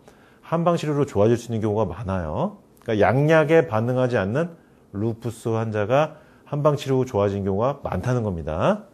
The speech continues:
이처럼 한방 치료가 좋은 이유가, 루푸스에 좋은 이유는 면역을 중간 상태로 조절해서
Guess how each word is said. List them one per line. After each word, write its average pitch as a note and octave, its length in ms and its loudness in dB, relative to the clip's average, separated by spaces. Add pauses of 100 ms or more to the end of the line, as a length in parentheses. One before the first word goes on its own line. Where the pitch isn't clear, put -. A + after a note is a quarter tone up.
(680)
이처럼 C3+ 460 2
한방 E3 280 0
치료가 D3 360 2 (420)
좋은 B2 280 2
이유가, G2+ 600 0
루푸스에 A2 380 -4
좋은 G2+ 200 -4
이유는 G#2+ 320 -4
면역을 C3 420 2
중간 A#2 260 -2
상태로 A#2 240 -2
조절해서 G2 680 -2